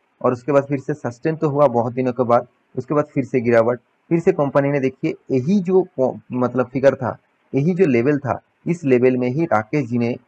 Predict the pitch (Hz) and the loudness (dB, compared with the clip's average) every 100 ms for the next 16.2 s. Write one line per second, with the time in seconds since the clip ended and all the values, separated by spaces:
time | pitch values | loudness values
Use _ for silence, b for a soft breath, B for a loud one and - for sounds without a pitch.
0 | - 120 113 117 - 101 101 95 _ - | -6 -2 -2 -4 -4 -2 -4 -8 _ -4
1 | 190 226 196 - 196 131 143 139 107 - | 0 0 0 0 0 0 0 -2 -4 -10
2 | _ _ 208 208 135 180 - 135 165 175 | _ _ 0 0 4 4 4 2 2 0
3 | 151 - - 147 151 160 - 120 160 135 | -8 -4 -4 -2 -2 -2 0 0 0 -2
4 | 143 - 147 120 117 _ _ _ 175 - | -4 -2 0 0 -2 _ _ _ 0 0
5 | 135 - 160 170 165 120 147 139 - 139 | 0 0 0 0 0 0 0 -6 -2 0
6 | 127 110 113 - b 143 147 180 135 175 | 2 2 0 -4 b -6 -4 -4 0 0
7 | - - 135 151 170 175 - 147 165 151 | 0 -6 -8 -4 0 2 2 4 4 2
8 | 170 170 143 - 175 180 175 147 180 165 | 0 0 -2 -2 0 0 -2 -2 0 0
9 | 160 165 143 127 - 143 139 139 120 123 | 0 -2 0 0 -2 -4 -2 -2 -2 -2
10 | - 123 143 151 _ _ - 156 165 156 | 0 -2 -2 -8 _ _ -4 -2 0 0
11 | 156 165 - 123 143 143 - 139 143 131 | 0 0 2 4 4 2 2 2 0 -4
12 | 131 _ - 160 156 143 117 139 135 127 | -4 _ -4 -4 0 2 4 2 -2 -4
13 | 127 139 113 104 104 95 - _ - 156 | -4 -2 -2 -2 -2 -6 -10 _ -10 -4
14 | 156 147 185 160 - 131 147 151 135 139 | -2 -2 -2 -2 -2 -2 -2 0 0 0
15 | 135 131 131 127 131 120 110 110 101 101 | -2 -2 -2 0 -2 -2 -2 0 0 0
16 | 104 | -2